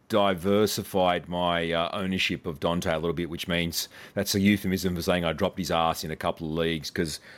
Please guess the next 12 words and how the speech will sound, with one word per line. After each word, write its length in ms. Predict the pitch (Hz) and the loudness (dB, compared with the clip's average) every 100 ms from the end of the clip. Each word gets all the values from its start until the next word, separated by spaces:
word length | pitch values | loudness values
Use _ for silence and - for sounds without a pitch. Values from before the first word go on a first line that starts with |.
| - | -10
apart 360 | - - 101 98 | -6 0 0 0
from 180 | 95 80 | -12 -6
steals, 720 | - - 113 98 80 92 - - | -6 0 2 2 0 -4 -10 -8
he 100 | 95 | 0
wasn't 300 | 101 98 90 | 0 0 -2
really 160 | 90 | -4
providing 460 | 85 76 90 92 90 | -4 0 2 2 0
much. 300 | 78 73 - | -2 -6 -4
But 160 | 90 | 0
he 160 | 90 110 | 4 4
had 200 | 117 107 | 4 4
a 220 | 98 87 | 4 2